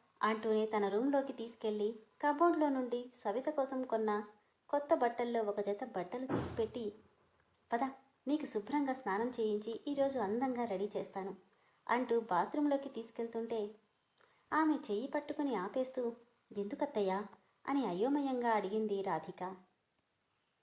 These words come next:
"ఎందుకంటావేంటే? ముసలి ముతకమ్మలా ఈ అవతారమేంటి?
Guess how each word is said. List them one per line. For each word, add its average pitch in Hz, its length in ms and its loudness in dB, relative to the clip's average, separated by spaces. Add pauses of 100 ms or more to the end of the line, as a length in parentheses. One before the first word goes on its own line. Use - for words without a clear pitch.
(920)
"ఎందుకంటావేంటే? 226 800 0 (600)
ముసలి 311 280 2
ముతకమ్మలా 214 580 0
ఈ 208 160 0
అవతారమేంటి? 208 640 0